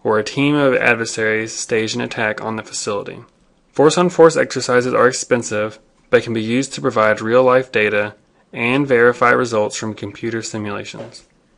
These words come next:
The probability of neutralization can then be calculated using the simple equation of the number of wins divided by the number of engagements.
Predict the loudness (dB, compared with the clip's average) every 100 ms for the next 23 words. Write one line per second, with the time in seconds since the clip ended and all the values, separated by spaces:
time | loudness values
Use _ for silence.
0 | _ _ _ _ _ _ _ -4 4 6
1 | 8 6 6 4 0 0 0 2 0 -2
2 | -6 -8 -8 -4 0 0 -2 -2 -2 2
3 | 2 2 -2 -6 -8 -6 -8 -6 -4 -2
4 | -2 -4 -6 -6 -4 -8 -8 -8 -6 -4
5 | -2 -2 -4 -6 -4 -6 -8 -8 -2 -2
6 | 0 -2 -4 -6 -4 -4 -4 -8 -8 -8
7 | -10 -18 -18 -20